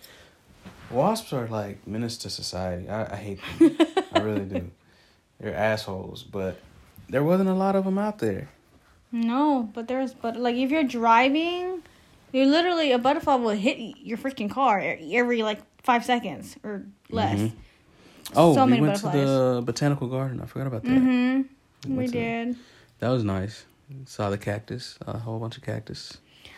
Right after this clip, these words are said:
Speaker 2: I know some
Speaker 1: Different.
Speaker 2: people don't really care about cactus or cacti or whatever, but I'm a pl-, I'm a plant person, so I like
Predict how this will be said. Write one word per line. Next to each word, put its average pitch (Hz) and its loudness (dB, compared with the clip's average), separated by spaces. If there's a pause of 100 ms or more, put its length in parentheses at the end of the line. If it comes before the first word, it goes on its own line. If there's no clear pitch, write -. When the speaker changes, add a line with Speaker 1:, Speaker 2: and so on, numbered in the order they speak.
(160)
Speaker 2:
I 339 4
know 339 6
some - 6
Speaker 1:
Different. 294 4
Speaker 2:
people 277 6
don't 269 6
really 247 4
care 226 0
about 226 4
cactus 226 2
or 196 -4
cacti 214 2
or - -2
whatever, 214 -2
but 202 -2
I'm 233 2
a 254 0
pl-, - -8
I'm 269 2
a 269 0
plant 220 -4
person, 220 -4
so 208 -8
I 226 -2
like 208 -2